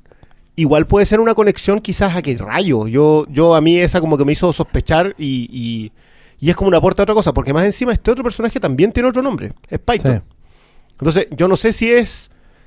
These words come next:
Speaker 1: si van a hacer una conexión para el Suicide Squad, para los escuadrones que acompañan a la, mm,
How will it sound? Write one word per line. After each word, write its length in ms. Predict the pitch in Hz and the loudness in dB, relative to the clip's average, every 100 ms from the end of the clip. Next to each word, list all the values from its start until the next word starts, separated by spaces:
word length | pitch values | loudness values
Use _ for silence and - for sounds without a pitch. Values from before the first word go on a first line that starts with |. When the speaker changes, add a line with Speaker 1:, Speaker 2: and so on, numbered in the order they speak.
| _ _ - _ | _ _ -20 _
Speaker 1:
si 200 | - 151 | -8 -2
van 180 | 156 170 | 0 2
a 20 | |
hacer 180 | 160 175 | 2 2
una 140 | 180 | 2
conexión 400 | 175 170 151 165 | 2 0 0 -2
para 120 | 170 170 | 0 -4
el 40 | |
Suicide 260 | - 156 151 | -2 -4 -4
Squad, 320 | - - 170 - | -6 0 0 0
para 140 | 175 160 | -2 0
los 80 | |
escuadrones 560 | 147 - 139 131 143 165 | 0 -2 -2 2 2 0
que 140 | - | -2
acompañan 680 | 165 151 131 - 151 165 175 | -4 -4 -4 -2 0 0 0
a 120 | 180 | -2
la, 440 | 180 185 185 190 185 | -2 -2 -4 -4 -6
mm, 320 | 185 185 180 | -8 -12 -14